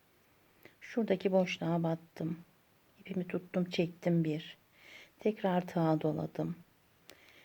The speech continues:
Tekrar battım, ipimi çektim iki. Tığa doladım. İpimi tuttum, çektim üç. Şimdi arkadaşlar bunların hepsinin içinden çıkıyorum.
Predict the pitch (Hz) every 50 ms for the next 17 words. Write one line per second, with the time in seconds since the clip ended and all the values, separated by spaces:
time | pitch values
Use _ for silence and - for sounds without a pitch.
0 | _ _ - - 220 214 - 190 180 170 170 170 170 165 165 165 - - 170 170
1 | 170 - - 170 165 170 - 175 170 175 - - 175 170 165 - - - - 165
2 | 170 - - - _ _ _ _ _ _ - - - 208 202 185 175 165 165 160
3 | 156 156 156 151 - 156 151 165 175 - - - - _ _ _ _ _ - -
4 | - - _ _ _ _ - 214 - - 196 180 170 175 - 165 - - - 170
5 | 170 170 - - 196 196 - - - 202 - - - 185 170 - - - - -
6 | - - - _ _ _ _ _ _ _ _ _ _ _ _ - _ _ _ _
7 | _ _ _ _ _ _ _ _ _ _ _ _ _ _ _ _ _ _ - -
8 | - - - - 247 208 185 180 170 170 170 - - - 170 170 170 - 180 175
9 | 175 170 175 170 170 165 165 175 170 175 - 165 165 - - 165 156 147 151 160
10 | - - - - - - 214 208 208 208 202 190 190 190 185